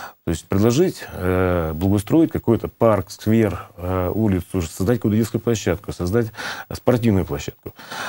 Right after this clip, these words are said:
А люди предлагают, причем очень активно в этом участвуют, э, предлагают насыщение элементами. Э, очень демократично, потому что можно подать просто на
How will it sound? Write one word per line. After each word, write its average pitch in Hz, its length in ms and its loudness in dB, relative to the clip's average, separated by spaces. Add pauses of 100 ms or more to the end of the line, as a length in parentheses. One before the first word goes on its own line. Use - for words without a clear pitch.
(260)
А 95 400 2
люди 113 260 2 (680)
предлагают, 110 680 4 (640)
причем 92 380 -2
очень 101 220 0
активно 78 280 -2
в 85 40 0
этом 87 180 -2
участвуют, 107 480 -2 (640)
э, 95 500 0 (280)
предлагают 120 520 4
насыщение 117 600 2
элементами. 101 600 2 (1000)
Э, - 220 -6
очень - 340 0
демократично, 113 520 2
потому 95 240 0
что 98 140 0
можно 101 220 4
подать 95 260 2
просто 95 240 0
на 90 220 2